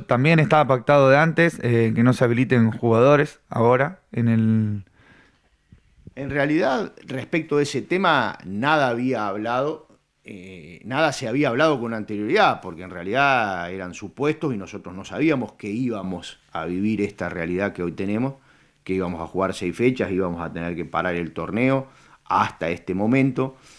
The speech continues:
Speaker 2: eh, que íbamos a disputar, como habíamos pactado, una sola ronda. Pero más allá de todo esto que yo te digo, y que no es algo que, eh, lógicamente no se había hablado porque era todo muy incierto,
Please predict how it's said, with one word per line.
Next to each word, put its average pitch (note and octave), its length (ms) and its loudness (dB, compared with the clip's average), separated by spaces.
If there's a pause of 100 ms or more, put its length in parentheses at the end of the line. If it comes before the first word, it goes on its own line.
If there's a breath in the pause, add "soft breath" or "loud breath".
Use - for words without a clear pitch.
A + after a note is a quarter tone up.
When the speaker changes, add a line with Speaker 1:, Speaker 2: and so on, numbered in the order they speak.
(280 soft breath)
Speaker 2:
eh, E2+ 920 -6
que G#2+ 100 0
íbamos A2+ 400 8
a E2+ 40 -2
disputar, F2 680 -2
como E2 200 -10
habíamos F2 300 -6
pactado, D#2+ 360 -2
una E2+ 180 -6
sola G2+ 240 -2
ronda. A#2+ 380 -4 (320 soft breath)
Pero G#2 140 0
más C3+ 200 2
allá C#3+ 220 4
de C3+ 80 4
todo B2+ 120 2
esto C3+ 180 0
que A2+ 120 0
yo B2 160 -2
te A#2+ 100 0
digo, C3+ 480 2 (320)
y E2+ 100 -12
que F2+ 140 -10
no G2 80 -6
es F#2+ 140 -8
algo G2 260 0
que, E2 280 -6
eh, - 360 -18
lógicamente F#2+ 720 0
no F2+ 100 -6
se E2+ 80 -8
había F2+ 140 0
hablado A#2 320 4
porque E2+ 200 -6
era F2 180 -4
todo F#2+ 140 -2
muy G#2+ 200 -2
incierto, B2+ 540 -2